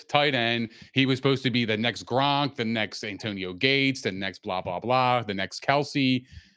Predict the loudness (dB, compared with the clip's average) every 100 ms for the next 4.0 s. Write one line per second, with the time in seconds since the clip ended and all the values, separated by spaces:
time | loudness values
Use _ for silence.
0 | _ _ _ _ _ _ _ _ _ _
1 | 4 6 6 6 4 4 4 6 4 2
2 | 4 6 6 4 2 -8 _ -20 0 4
3 | 6 4 4 2 4 4 4 4 0